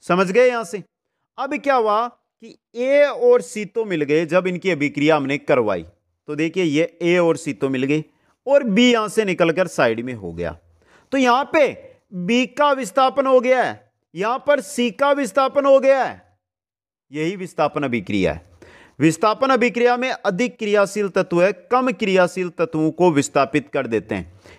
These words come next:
यहां पे बात क्या हो रही है कि जो आपका यहां पे सी है ना, सी, ये अधिक क्रियाशील है, और जो बी है ना, बी, ये कम क्रियाशील है।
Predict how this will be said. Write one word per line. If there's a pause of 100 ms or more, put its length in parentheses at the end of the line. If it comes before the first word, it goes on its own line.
यहां
पे
बात
क्या
हो
रही
है (800)
कि
जो
आपका
यहां
पे
सी
है
ना,
सी, (360)
ये (260)
अधिक (140)
क्रियाशील
है, (540)
और
जो
बी
है
ना,
बी, (240)
ये (140)
कम
क्रियाशील
है।